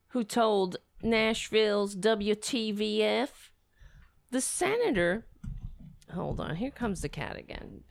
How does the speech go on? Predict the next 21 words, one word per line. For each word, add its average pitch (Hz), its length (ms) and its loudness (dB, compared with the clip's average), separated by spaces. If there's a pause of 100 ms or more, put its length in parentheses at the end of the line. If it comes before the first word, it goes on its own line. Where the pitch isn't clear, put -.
(100)
And 233 220 4
he's 220 140 2
not 233 200 4
just 190 360 0
any 165 220 0
cat. 151 420 -4
He 226 260 2
is 214 160 0 (320)
Tara 220 320 2
Junior 220 380 -2
Junior. 214 480 -4 (920)
I 220 280 -4
know, 156 440 -4
I 214 240 0
know. 180 360 -4 (380)
Yeah, - 180 -10
but 185 200 -8
he's 190 300 -10
ruining 302 540 -2
the 262 100 -2
show 370 580 -6